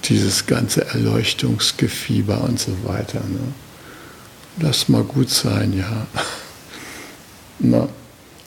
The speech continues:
Buddhaschaft erlangen und ein Meister werden.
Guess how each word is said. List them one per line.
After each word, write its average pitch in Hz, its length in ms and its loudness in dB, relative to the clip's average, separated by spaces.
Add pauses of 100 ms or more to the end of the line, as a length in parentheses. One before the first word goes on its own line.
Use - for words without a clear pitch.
(200)
Buddhaschaft 156 960 6
erlangen 123 560 6
und 123 340 0
ein 107 260 -4
Meister 95 580 -4 (100)
werden. 90 480 -10